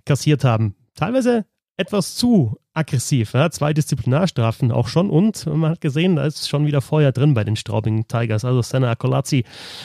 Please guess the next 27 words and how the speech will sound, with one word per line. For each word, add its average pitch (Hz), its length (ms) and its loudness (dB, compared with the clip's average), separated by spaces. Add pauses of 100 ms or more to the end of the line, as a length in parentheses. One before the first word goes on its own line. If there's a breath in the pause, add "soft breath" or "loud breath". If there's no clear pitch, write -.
(160 loud breath)
der 123 400 4
hat 143 100 -4
sich 135 80 -4
dann 127 120 0
gleich 127 120 0
mal 117 80 4
mit 113 160 0
Daniel 113 240 2
Pieter 165 300 -4
ein 147 100 2
bisschen, 131 420 0
äh, 120 220 2
geprügelt 131 500 2 (380 loud breath)
und, 135 480 2
ähm, 120 480 2 (100)
ja, 110 180 -2 (100)
der 110 420 0 (160)
Kollege 117 300 0
Fabian 113 320 -2
Huber 117 180 0
sagt 113 220 -4
auch, 117 100 -4
die 120 260 0
haben 127 140 2
schon 127 260 2
wieder, 123 460 2
ja, 104 180 -4